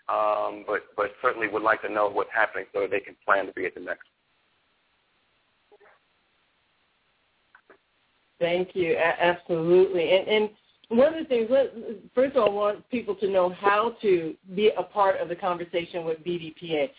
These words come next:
Speaker 2: First of all, you can, um, be a part of it on, on Twitter or LinkedIn, and look for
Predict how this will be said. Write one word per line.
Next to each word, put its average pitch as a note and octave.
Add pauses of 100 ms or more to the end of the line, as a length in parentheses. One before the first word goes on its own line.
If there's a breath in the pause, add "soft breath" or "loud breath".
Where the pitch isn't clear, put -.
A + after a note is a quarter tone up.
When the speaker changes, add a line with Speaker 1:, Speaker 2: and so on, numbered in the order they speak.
(200 loud breath)
Speaker 2:
First B3+
of C4+
all, A3+
you G#3
can, F#3
um, E3+
be G3+
a G3+
part G3
of F3+
it F#3
on, D3+
on D#3
Twitter G#3+ (200)
or D#3+
LinkedIn, G3 (240)
and F#3
look B3
for A3+